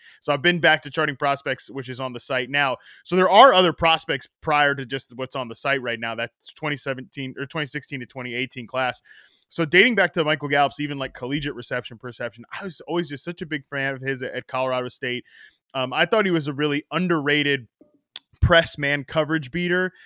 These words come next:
He's not a great zone beater, but for a guy that's a big perimeter X receiver who we also know can win jump balls,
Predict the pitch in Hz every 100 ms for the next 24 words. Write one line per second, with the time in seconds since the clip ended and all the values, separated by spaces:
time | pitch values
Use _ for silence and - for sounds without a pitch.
0 | - - 147 160 185 160 190 175 123 156
1 | 160 175 165 185 190 151 156 - - 151
2 | 143 143 165 165 147 117 101 160 143 156
3 | 147 151 139 139 135 - 139 131 139 139
4 | 143 139 135 143 139 147 165 127 131 143
5 | 131 117 131 135 120 127 131 151 160